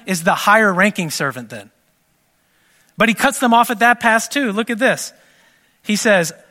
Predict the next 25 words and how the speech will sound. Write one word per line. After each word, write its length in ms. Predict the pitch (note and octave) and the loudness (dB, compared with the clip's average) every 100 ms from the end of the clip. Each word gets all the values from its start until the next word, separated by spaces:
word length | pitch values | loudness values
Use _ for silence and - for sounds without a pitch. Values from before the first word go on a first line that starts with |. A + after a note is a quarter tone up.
| _ - | _ -2
verse 200 | G#3 G3+ | 0 0
six, 320 | - F#3+ - - | 0 -2 -4 0
"I 200 | F#3+ B3+ | 2 2
planted, 500 | A3+ G#3 G3+ A#3+ B3+ | 0 0 0 -4 -8
Apollos 500 | F3+ G#3 G3+ G3+ - | -4 0 2 0 -2
watered, 340 | F#3+ G#3 F3 | 2 2 2
but 180 | D#3 D3 | 0 -2
God 320 | D#3 F#3+ G3+ | 2 4 4
gave 220 | F3+ F3+ D3+ | 2 -2 -2
the 80 | |
growth. 400 | D3 D#3+ D3+ - - _ - - - _ _ | -2 0 0 -4 -18 _ -20 -20 -20 _ _
So 220 | - G3 | -2 0
neither 380 | F#3+ A#3 A#3 G3 | 4 4 4 0
he 220 | - B3 | 0 0
who 180 | A3+ A3+ | 0 0
plants 640 | - G#3 A3 F3+ G3+ - | -2 0 2 2 -2 -8
nor 320 | F#3 G3 G3 | -4 0 0
he 260 | F3+ G#3+ G#3 | -2 -2 -2
who 160 | F#3+ F#3+ | -2 -4
waters 720 | E3 E3+ G3+ D#3 D3 D#3 - _ _ | 0 2 2 2 -4 -8 -18 _ _
is 220 | F#3 F3 - | -4 -4 -2
anything, 580 | G3 G#3+ E3+ D3 G#2+ G2 _ _ _ _ _ _ _ _ _ _ _ _ | 0 2 0 -6 -14 -18 _ _ _ _ _ _ _ _ _ _ _ _
but 140 | E3 F#3 | -2 2
only 260 | G3 F#3+ | 2 0
God 560 | D#3 F3 F#3 D3+ C#3 | 2 4 4 4 2